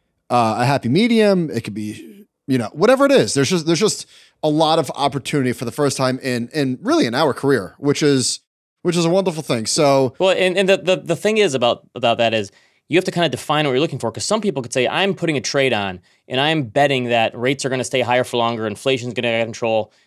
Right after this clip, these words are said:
Speaker 2: and I'm sticking away from duration." Or you could say, "I'm going into duration because I think a recession is coming and rates are gonna fall." And other people are thinking, "No, no, I just want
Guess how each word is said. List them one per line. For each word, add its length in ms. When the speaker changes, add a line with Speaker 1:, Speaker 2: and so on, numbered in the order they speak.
Speaker 2:
and 100
I'm 160
sticking 380
away 240
from 240
duration." 400
Or 160
you 80
could 100
say, 120
"I'm 100
going 220
into 120
duration 440
because 480
I 140
think 160
a 60
recession 400
is 100
coming 380
and 120
rates 220
are 20
gonna 140
fall." 500
And 460
other 160
people 240
are 60
thinking, 300
"No, 120
no, 120
I 120
just 180
want 260